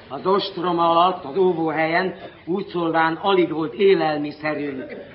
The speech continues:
Paula kínált meg néha valami ételmaradékkal, ami különben rábüdösödött volna, mert az én szegény, drága, jó, élhetetlen uram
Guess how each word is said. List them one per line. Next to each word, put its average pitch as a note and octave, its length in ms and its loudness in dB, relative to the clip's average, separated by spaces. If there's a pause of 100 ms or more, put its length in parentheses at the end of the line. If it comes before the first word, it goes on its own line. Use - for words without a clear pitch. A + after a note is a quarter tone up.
(260)
Paula F3 520 2
kínált C#3+ 460 -6
meg C3 160 -8
néha D3 360 -4
valami C3 400 -4 (320)
ételmaradékkal, D3 1120 0
ami B2+ 160 -8
különben C3+ 400 -6
rábüdösödött D3 840 -2
volna, C3+ 400 -10 (680)
mert D3+ 180 -4
az D3 120 -4
én - 160 0
szegény, F#3+ 680 2
drága, C#3 420 -4
jó, C3 260 -6
élhetetlen C3+ 760 -8
uram B2+ 400 -8